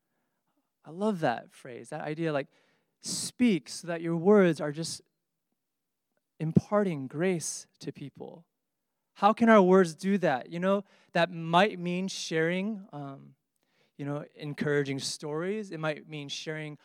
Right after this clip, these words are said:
uplifting words or prayers or scriptures that are speaking to you. Um, I think it looks like not resorting just to, like,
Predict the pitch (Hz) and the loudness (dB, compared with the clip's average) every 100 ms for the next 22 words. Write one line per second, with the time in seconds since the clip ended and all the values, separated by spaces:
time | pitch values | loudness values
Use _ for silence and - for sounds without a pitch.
0 | _ _ - 131 135 156 - 143 131 123 | _ _ -6 -6 -2 -4 -4 -10 -8 -2
1 | 139 151 185 190 160 131 _ - 156 165 | 2 4 4 4 2 -4 _ -12 -8 -6
2 | 185 196 143 - - 156 - 202 180 151 | -6 -8 -8 -12 -10 -10 -4 -4 0 0
3 | 131 - - 143 - 190 - 214 226 247 | -2 -4 -8 -16 -10 -10 -10 -12 -12 -16
4 | _ _ _ _ _ _ _ _ 160 156 | _ _ _ _ _ _ _ _ -20 -20
5 | 165 _ _ _ _ _ _ 170 185 196 | -20 _ _ _ _ _ _ -2 2 6
6 | 208 170 175 - 196 160 156 160 170 - | 6 6 2 2 0 0 0 2 2 0
7 | 160 143 175 180 165 185 - 190 170 147 | -4 4 6 6 2 -6 -10 -6 0 0
8 | 135 - | 0 -4